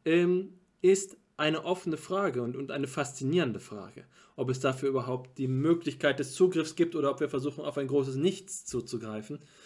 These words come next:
ähm, dass wir sozusagen immer nur den Schatten des Phänomens beschreiben. Auch das ist eine Frage, die, die seinerzeit schon Anfang des zwanzigsten Jahrhunderts verwandelt wird, äh, verhandelt wird.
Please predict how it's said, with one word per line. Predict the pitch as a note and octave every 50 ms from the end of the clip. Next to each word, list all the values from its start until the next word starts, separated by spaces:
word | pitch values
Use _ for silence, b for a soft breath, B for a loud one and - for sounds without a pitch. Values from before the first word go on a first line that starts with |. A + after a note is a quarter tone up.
| B B B B _ -
ähm, | C3+ C3 B2+ C3 C3 C3+ C3+ C3+ C3+ b b b b b b b -
dass | - C3 C3
wir | C#3+ C3+
sozusagen | C3+ C#3 - - C#3+ C#3+ C3+ D3
immer | E3 D3+ D3
nur | C#3+ C#3
den | C#3 C3+ C3+
Schatten | C3 - - D#3 D#3 - - A2+ - - - _ _ _ _ _ _ _ -
des | C3+ B2 B2+
Phänomens | - C3+ C3 C3 B2 B2 B2 B2 B2 B2 C3 C3 - -
beschreiben. | D3 C3 - - A#2 A#2+ B2 C3 D#3+ F#3 G3 B B B B B B B B B _ -
Auch | C#3 D3 - -
das | - G3 F#3 F3+
ist | E3+ -
eine | - C3 C3 B2+ B2+ B2
Frage, | - - B2+ B2 C3 C#3 D3 C#3
die, | C3 C#3 C3+ C3 C3+ C#3+ - -
die | C3+ B2+
seinerzeit | A#2+ B2+ C3 C3+ C3+ C3+ C3 - - C3+ C3 C3 B2+
schon | - - C3+ C3 C3 B2+
Anfang | C3+ C#3+ D#3 - E3 D3+
des | D3 C3+ -
zwanzigsten | - - C#3 C#3+ C#3+ C3 - - B2+ C3
Jahrhunderts | B2 B2 C3 C3 C3 B2 C3
verwandelt | - A#2 G#2+ C3 D#3 E3+ C3+ G2+ - -
wird, | - F2+ - - -
äh, | D3 B2 A#2 A#2+ - -
verhandelt | - - C3 B2+ C#3+ D#3 C3 G#2+ - -
wird. | - - - -